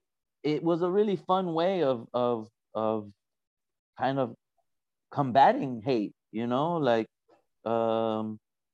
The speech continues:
just, uh, very creative, like,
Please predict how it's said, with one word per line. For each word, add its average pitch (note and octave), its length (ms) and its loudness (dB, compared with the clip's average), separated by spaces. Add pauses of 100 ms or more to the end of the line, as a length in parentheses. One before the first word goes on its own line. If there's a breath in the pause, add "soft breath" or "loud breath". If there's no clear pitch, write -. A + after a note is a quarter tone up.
(580)
just, A#2+ 280 -4
uh, B2 580 4 (880)
very D3 280 4
creative, D3 760 4 (140)
like, A#2 220 0